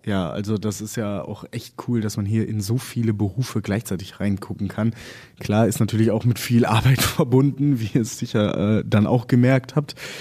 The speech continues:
Äh, aber an sich ist es ja eine super Sache. Also, ähm, das ist echt super spannend, super interessant. Danke für das Gespräch. Danke, dass ihr, äh, mir und uns, äh, natürlich auch, ähm,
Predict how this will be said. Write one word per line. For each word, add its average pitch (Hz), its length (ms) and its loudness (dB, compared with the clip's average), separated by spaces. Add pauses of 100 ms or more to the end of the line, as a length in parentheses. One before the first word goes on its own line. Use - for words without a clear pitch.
(220)
Äh, 110 320 6
aber 98 240 0
an 101 100 0
sich 101 320 -2
ist - 160 -10
es 95 120 -10
ja 95 100 -2
eine 95 160 -2
super 107 340 -2
Sache. 92 480 -4
Also, 82 500 -2
ähm, 87 500 -6
das 101 160 2
ist - 140 -4
echt - 240 -2 (200)
super 135 380 4
spannend, 143 360 4
super 147 240 4
interessant. 139 720 4
Danke 120 300 4
für - 80 2
das 131 180 2
Gespräch. 131 480 2
Danke, 127 340 4 (600)
dass 113 180 2
ihr, 135 520 6
äh, 120 300 6
mir 151 480 6
und 131 260 4
uns, 151 540 4
äh, 117 140 4
natürlich 117 440 0
auch, 113 280 -2
ähm, - 320 -8